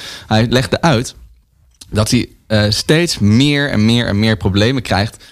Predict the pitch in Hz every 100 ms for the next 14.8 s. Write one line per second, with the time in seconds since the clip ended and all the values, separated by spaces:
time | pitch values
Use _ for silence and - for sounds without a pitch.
0 | _ _ - 98 98 - 117 - - 110
1 | 139 131 117 - 101 101 107 _ 127 123
2 | - - 101 90 - 123 107 - 67 110
3 | - 98 95 117 135 120 82 90 101 104
4 | 95 87 - _ - 135 - 101 92 95
5 | 87 117 131 90 - 92 104 113 87 107
6 | 101 90 87 82 82 98 101 - - 90
7 | 104 - - - _ _ _ _ _ _
8 | _ _ - 104 127 127 113 107 104 101
9 | 107 110 92 127 127 - 131 113 85 -
10 | 92 98 107 117 120 107 95 107 - 104
11 | 123 104 95 - 85 104 - 101 95 98
12 | 107 101 - 92 - 92 127 127 90 104
13 | - - - _ _ _ 104 - 131 135
14 | 120 98 95 104 - - 98 98